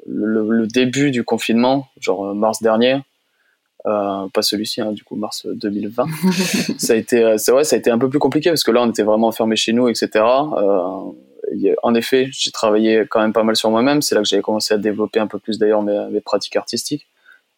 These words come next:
Et, euh, là, ça a été un peu compliqué à ce niveau-là, mais je pense que depuis, euh, depuis le temps qui est passé,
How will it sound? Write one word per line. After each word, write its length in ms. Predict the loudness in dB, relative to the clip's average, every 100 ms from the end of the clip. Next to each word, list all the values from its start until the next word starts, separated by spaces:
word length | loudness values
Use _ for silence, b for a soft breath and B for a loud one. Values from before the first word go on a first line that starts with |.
| -4
Et, 200 | 0 2
euh, 380 | 2 0 -2 0
là, 180 | 0
ça 140 | 2 0
a 40 |
été 140 | 0 0
un 80 |
peu 120 | 0 0
compliqué 380 | 0 -2 -4
à 20 | -2
ce 100 | 0
niveau-là, 280 | 2 2 2
mais 100 | 0
je 80 |
pense 180 | -2 -4
que 100 | -2
depuis, 560 | -2 -2 -4 -2 0 2
euh, 160 | 2
depuis 280 | 0 -4 -2
le 60 | -4
temps 240 | 0 0
qui 140 | 0 -2
est 60 |
passé, 440 | 0 -2 2 2